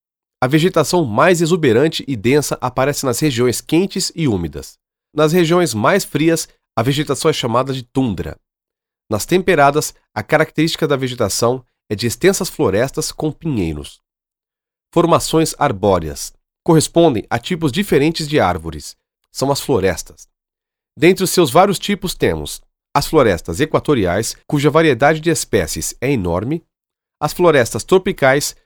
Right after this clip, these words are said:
que são menos exuberantes e têm uma menor variedade de espécies, as florestas temperadas da América do Norte, Europa, Ásia e Oceania, e as florestas boreais,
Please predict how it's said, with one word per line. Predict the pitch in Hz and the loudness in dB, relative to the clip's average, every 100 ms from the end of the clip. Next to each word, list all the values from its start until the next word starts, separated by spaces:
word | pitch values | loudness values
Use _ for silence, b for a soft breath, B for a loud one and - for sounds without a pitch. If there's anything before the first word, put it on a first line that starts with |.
| _ - | _ -8
que | |
são | 139 120 | -2 0
menos | 85 101 170 165 | 0 2 2 2
exuberantes | 160 165 147 107 127 151 - b _ | 0 2 2 2 0 -2 -10 b _
e | 113 | -8
têm | - 156 | 0 2
uma | 160 | 2
menor | 156 135 113 147 | 2 2 2 2
variedade | 135 127 95 117 131 | 2 0 2 0 0
de | 127 | -2
espécies, | 90 - 82 87 165 - - _ _ _ _ _ _ 147 | -6 -6 -6 -6 -8 -10 -14 _ _ _ _ _ _ -6
as | - | 0
florestas | 175 156 123 - - | 4 4 4 0 -4
temperadas | 180 202 170 135 160 165 | -4 0 2 2 2 0
da | 139 | 0
América | 117 117 165 165 | 0 0 -2 0
do | 143 | -2
Norte, | 101 85 110 - 170 _ _ | -2 -2 -4 -6 -14 _ _
Europa, | 156 123 95 82 - - - | 2 2 2 0 -6 -6 0
Ásia | 160 180 185 | 2 2 0
e | 151 135 | 0 -2
Oceania, | - 110 82 110 208 _ _ _ _ - | 0 -4 -2 -4 -4 _ _ _ _ -4
e | 151 | 0
as | 165 | 0
florestas | - 147 139 143 139 | 2 4 4 2 -4
boreais, | 101 151 160 127 85 78 | -2 2 4 4 2 -2